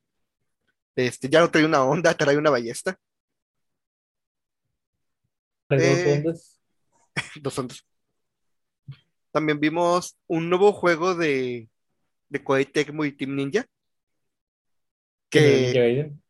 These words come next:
Speaker 1: <laughs> Eh, bueno, no se vio, bueno, sí se vio poquito gameplay, ¿no? Se veía muy hack and slash.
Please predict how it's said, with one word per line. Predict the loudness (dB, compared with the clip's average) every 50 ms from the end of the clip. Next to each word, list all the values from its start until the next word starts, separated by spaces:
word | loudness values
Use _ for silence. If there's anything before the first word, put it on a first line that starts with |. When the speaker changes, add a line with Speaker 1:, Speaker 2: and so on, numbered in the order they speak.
| _ _ _ _ _ _ _ _ _ _ _ _ -6
Speaker 1:
<laughs> | -6 -6 -4 -4 -4 -4 -4 -8 -12 -20 _ _ _ _ _ _ _ _ _ _ _ _ _ _ _ _ _ -2
Eh, | 2 2 4 4 2 0 0 0 -2 -4 -6 -10 _ _ _ _ _ _ _ _
bueno, | 4 4 4 2
no | 0
se | -4 -6 -6 -4
vio, | -2 -2 -2 -2
bueno, | 0 0 0 0
sí | 0 -4 -8 -8 -10 -10
se | -8 -4 -2
vio | -2 -2 -4
poquito | -6 -8 -4 -2
gameplay, | -2 -2 -2 -4 -8 -10 -10
¿no? | -10 -14 -16 -18 _ _ _ _ _ _ _ _ _ _ _ _ _ _ _ _ _ _ _ _ _ _ _ _ _ _ _ _ _ _ _ _ _
Se | _ -6 -2 -2
veía | 0 0 0 -2 -2
muy | -2 -4 -8
hack | -6 -6 -6 -4 -4
and | -6 -6
slash. | -6 -6 -6 -6 -6 -8 -12